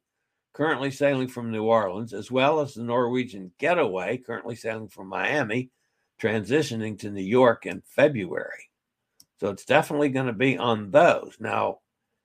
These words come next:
it's likely the suspension is gonna be valid fleet-wide on all Norwegian ships sailing,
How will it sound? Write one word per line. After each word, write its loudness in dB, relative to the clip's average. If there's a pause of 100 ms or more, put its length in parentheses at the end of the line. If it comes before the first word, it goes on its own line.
it's -4
likely 6
the 0
suspension -2
is -2
gonna -2
be 0
valid 2
fleet-wide 2
on -4
all 6
Norwegian 0
ships -8
sailing, 2